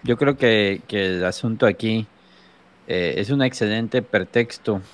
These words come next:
para hablar de, de, de algo que hemos estado hablando, pues, desde hace tiempo y es un mal, creo, de nuestros tiempos. Es un desafío de esta era digital y es que mucho del cristianismo y de la discusión teológica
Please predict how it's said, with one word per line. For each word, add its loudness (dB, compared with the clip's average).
para 2
hablar 2
de, 0
de, -4
de -2
algo 2
que -4
hemos -4
estado 0
hablando, -2
pues, -10
desde -4
hace -4
tiempo -2
y 2
es -2
un 2
mal, 2
creo, 6
de 4
nuestros -8
tiempos. -2
Es -6
un 2
desafío 4
de 2
esta 2
era 4
digital 0
y 4
es 2
que -2
mucho -2
del -2
cristianismo -2
y 0
de 6
la 8
discusión 0
teológica 4